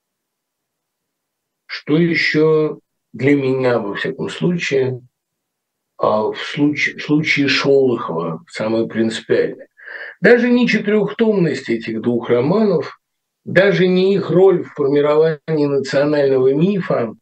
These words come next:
Понимаете, ведь, э, "Тихий Дон" — непрочитанный абсолютно роман.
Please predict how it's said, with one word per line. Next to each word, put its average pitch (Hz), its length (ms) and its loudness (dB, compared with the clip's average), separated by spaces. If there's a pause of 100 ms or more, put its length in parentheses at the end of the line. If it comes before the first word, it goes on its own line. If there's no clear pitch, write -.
(1200)
Понимаете, 247 440 2
ведь, 180 300 -4
э, 180 440 0
"Тихий 214 680 -2
Дон" — 269 600 0
непрочитанный 196 1000 -2
абсолютно - 580 -6
роман. 82 320 -6